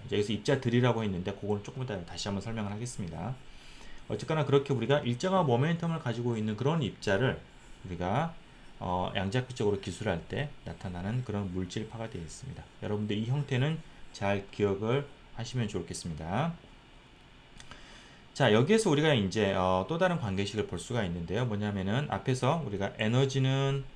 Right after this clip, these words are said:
우리가 이제 아까 처음에 웨이브 넘버로 이 엔 분의 하바 제곱 K 제곱 이렇게 했었죠. 근데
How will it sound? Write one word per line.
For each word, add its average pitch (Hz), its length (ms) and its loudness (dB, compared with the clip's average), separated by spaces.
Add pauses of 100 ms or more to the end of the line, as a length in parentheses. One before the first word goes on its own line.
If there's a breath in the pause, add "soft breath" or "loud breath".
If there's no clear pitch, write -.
(520)
우리가 95 160 -2
이제 95 240 -2
아까 107 300 -4
처음에 117 400 -2
웨이브 107 300 2
넘버로 90 640 -2
이 107 160 -2
엔 101 140 -2
분의 101 140 -4
하바 131 260 0
제곱 110 240 -4
K 135 240 -2
제곱 110 300 -2
이렇게 98 240 -2
했었죠. 143 460 -2 (200)
근데 139 340 -2